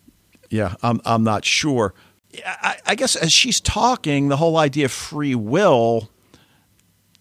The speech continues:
isn't really a factor in her world.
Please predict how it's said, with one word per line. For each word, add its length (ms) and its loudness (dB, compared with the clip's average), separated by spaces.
isn't 340 -2
really 300 0
a 60 -4
factor 560 0
in 220 -2
her 300 4
world. 580 -4